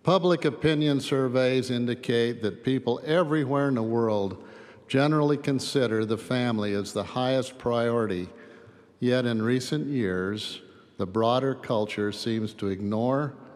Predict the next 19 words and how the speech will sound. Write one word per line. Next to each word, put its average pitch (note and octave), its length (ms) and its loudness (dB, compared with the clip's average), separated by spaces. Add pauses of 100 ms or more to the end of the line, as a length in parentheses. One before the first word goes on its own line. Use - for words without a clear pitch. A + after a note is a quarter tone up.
(280)
or G#2 160 -2
misdefine B2 920 -2
the F2+ 60 -6
family. F#2+ 600 -6 (760)
Consider D#3+ 580 0
some D#3+ 280 0
of C3+ 60 0
the B2+ 100 0
changes A#2 720 0
of A2 140 -2
the A2 60 -4
past C3+ 480 0
decade. G2 680 -2 (960)
Many C3+ 300 2
larger C3+ 500 4
national C3+ 640 2
and B2 140 2
international C3 720 0
institutions A#2+ 1000 -4